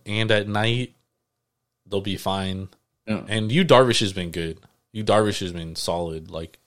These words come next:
Speaker 2: Yeah.
Speaker 1: aside from those two guys, though, and Musgrove is good through the first five innings, but after that, sayonara. Dude,
Speaker 2: Yep.
Speaker 1: you better hope you have, like, a five nothing lead because he could blow that five nothing lead in a half inning.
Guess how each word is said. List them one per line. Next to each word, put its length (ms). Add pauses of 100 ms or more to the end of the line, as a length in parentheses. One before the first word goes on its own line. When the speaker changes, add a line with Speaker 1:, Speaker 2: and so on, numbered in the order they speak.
(100)
Speaker 2:
Yeah. 80 (380)
Speaker 1:
aside 280
from 180
those 220
two 160
guys, 300
though, 420 (160)
and 140
Musgrove 400
is 140
good 260
through 160
the 80
first 260
five 300
innings, 320
but 100
after 280
that, 400 (920)
sayonara. 840 (480)
Dude, 80
Speaker 2:
Yep. 80
Speaker 1:
you 80
better 200
hope 220
you 80
have, 100
like, 140
a 60
five 300
nothing 360
lead 300
because 560
he 180
could 220
blow 220
that 180
five 180
nothing 320
lead 200
in 120
a 40
half 300
inning. 340